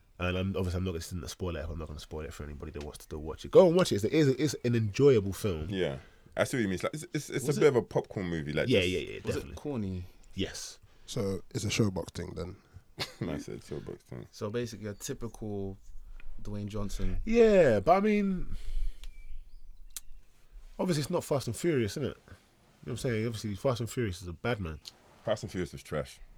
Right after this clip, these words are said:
Speaker 1: Fast and Furious, Rock, The Rock is a
Speaker 2: I'm
Speaker 1: bad
Speaker 2: messing.
Speaker 1: man in that film.
Speaker 2: Relax, B one.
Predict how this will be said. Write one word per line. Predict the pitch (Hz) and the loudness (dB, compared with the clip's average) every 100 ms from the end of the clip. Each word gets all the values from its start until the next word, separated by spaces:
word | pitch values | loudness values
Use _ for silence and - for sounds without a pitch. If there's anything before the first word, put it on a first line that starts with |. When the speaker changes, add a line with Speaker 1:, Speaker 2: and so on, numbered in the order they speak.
| - | -10
Speaker 1:
Fast | - 139 | -4 -2
and | 120 | 0
Furious, | 131 117 104 | 0 0 0
Rock, | 113 | -2
The | - | 0
Rock | 107 120 | 0 0
is | 101 | 2
a | |
Speaker 2:
I'm | 90 101 | 4 6
Speaker 1:
bad | 131 | 6
Speaker 2:
messing. | 120 92 | 6 4
Speaker 1:
man | 101 | 0
in | 82 | -2
that | |
film. | 92 | 0
Speaker 2:
Relax, | 110 113 98 - - | 4 4 2 -10 -6
B | 98 | -2
one. | 87 87 135 | 0 -2 -4